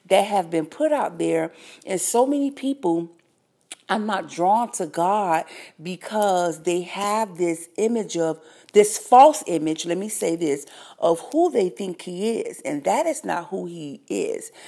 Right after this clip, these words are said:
So he is calling up a generation of people like myself that look like me, that talk like me, to draw people nearer to him.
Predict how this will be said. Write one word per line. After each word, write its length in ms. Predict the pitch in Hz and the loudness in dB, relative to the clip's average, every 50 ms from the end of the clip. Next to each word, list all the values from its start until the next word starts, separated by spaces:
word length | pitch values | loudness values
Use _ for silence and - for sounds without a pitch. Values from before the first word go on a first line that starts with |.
| - - - | -20 -20 -16
So 180 | - - 220 208 | -6 -4 -2 -2
he 340 | 214 240 294 339 339 370 - - | 0 0 -2 -2 -2 -4 -2 -2
is 240 | 190 165 160 - | -2 -2 -2 -6
calling 560 | - - - - 240 247 254 262 269 269 254 226 | -12 -12 -4 0 2 4 4 4 2 0 -2 -2
up 260 | 202 175 - - - | -4 -4 -4 -6 -8
a 40 | 160 | -10
generation 720 | 151 - - 185 202 220 214 202 190 196 190 - 196 185 | -10 -6 -8 -6 -6 -6 -6 -4 -6 -6 -6 -6 -8 -8
of 140 | 185 180 - | -8 -10 -10
people 320 | - - 190 180 - 175 175 | -12 -12 -12 -10 -8 -8 -6
like 260 | 175 170 165 - - | -6 -6 -6 -8 -10
myself 540 | 170 160 170 180 - - - 170 - - - - - - - - - _ _ | -12 -12 -10 -12 -12 -10 -8 -6 -6 -6 -8 -12 -20 -20 -20 -20 -20 _ _
that 180 | 196 190 196 202 | 2 2 2 2
look 300 | 208 233 285 302 285 - | 2 0 0 0 -2 -4
like 300 | 160 143 - - - - | -6 -6 -6 -8 -10 -10
me, 240 | - - 78 - - _ _ _ _ _ _ - | -8 -8 -8 -10 -14 _ _ _ _ _ _ 0
that 280 | 185 196 202 - - - | 2 2 2 2 0 -6
talk 320 | - - 233 - - - | -6 -6 -6 -6 -6 -6
like 320 | 175 170 131 - - - | -6 -4 -4 -6 -8 -12
me, 300 | 165 135 - - - - - _ _ _ _ _ _ _ _ _ _ _ _ _ _ _ _ - | -10 -8 -8 -8 -10 -14 -20 _ _ _ _ _ _ _ _ _ _ _ _ _ _ _ _ -4
to 120 | - 196 | -2 -2
draw 400 | 170 147 139 180 196 202 226 247 | -2 -2 -2 0 2 2 2 0
people 360 | 247 - 277 254 - 240 226 | -2 -6 -8 -6 -2 -2 -2
nearer 280 | 202 196 208 208 214 214 | 0 0 -2 -2 -2 -2
to 220 | 214 - - 185 | -2 -6 -10 -8
him. 320 | 190 196 185 156 123 117 | -6 -4 -4 -4 -4 -6